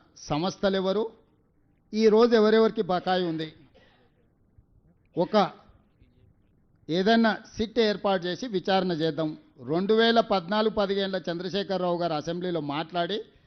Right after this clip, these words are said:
ఒక vigilance and ఎన్ఫోర్స్‌మెంట్‌ను అపాయింట్ చేసి నివేదిక ఇచ్చిండ్రు. ఆ నివేదికను ఎందుకు తొక్కిపెట్టిరు చర్యలు తీసుకోకుండా?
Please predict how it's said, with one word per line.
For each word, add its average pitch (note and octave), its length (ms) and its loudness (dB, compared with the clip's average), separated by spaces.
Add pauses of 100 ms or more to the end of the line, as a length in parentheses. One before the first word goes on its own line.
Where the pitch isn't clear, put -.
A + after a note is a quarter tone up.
(100)
ఒక F#3+ 140 -4
vigilance G#3+ 560 -2
and G#3+ 180 -2
ఎన్ఫోర్స్‌మెంట్‌ను F#3 960 -6 (100)
అపాయింట్ F#3 440 -6
చేసి E3 340 -8 (320)
నివేదిక A3+ 580 2
ఇచ్చిండ్రు. F#3+ 440 -6 (500)
ఆ G3+ 100 2
నివేదికను B3 680 2
ఎందుకు A#3 240 -2
తొక్కిపెట్టిరు A3 680 -4
చర్యలు F#3+ 240 0
తీసుకోకుండా? F3 640 -6